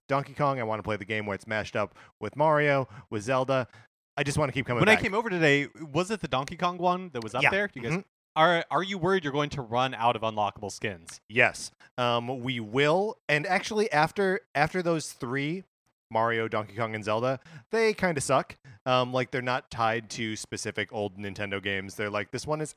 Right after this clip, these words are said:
Speaker 1: elegant, and this one is fancy, and this one is school."
Speaker 2: <laughs> Elegant
Speaker 1: Uh,
Speaker 2: and fancy?
Speaker 1: Yeah, right? Pick a lane. Like, but also school. Like, wh-, who wants that? <laughs> Um, so,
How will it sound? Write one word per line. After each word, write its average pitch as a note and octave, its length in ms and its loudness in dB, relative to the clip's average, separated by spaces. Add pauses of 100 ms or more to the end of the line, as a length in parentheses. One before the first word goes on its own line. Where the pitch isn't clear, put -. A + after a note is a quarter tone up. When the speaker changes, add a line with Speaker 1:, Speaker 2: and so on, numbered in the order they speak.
Speaker 1:
elegant, A#2 460 -2
and G#2+ 80 -12
this A2+ 120 -10
one C#3+ 120 -6
is C3+ 100 -8
fancy, D#3 440 -4
and G#2 100 -6
this - 100 -10
one B2 140 -4
is G#2+ 100 -6
school." C3 720 2 (240)
Speaker 2:
<laughs> - 200 -8
Elegant F#3+ 460 4
Speaker 1:
Uh, A2 140 -10
Speaker 2:
and D3+ 180 -6
fancy? C#4+ 540 -4
Speaker 1:
Yeah, G3 300 4
right? A3 340 6 (320)
Pick - 140 0
a A3+ 60 -2
lane. C3 380 0
Like, - 340 2 (880)
but A3+ 100 6
also C4 220 6
school. A3+ 480 4
Like, C#3+ 180 2
wh-, B2+ 240 -6
who A#3 160 0
wants F#3 280 0
that? D#3 640 -2
<laughs> - 40 -20 (1200)
Um, D3 380 4 (300)
so, G3 420 4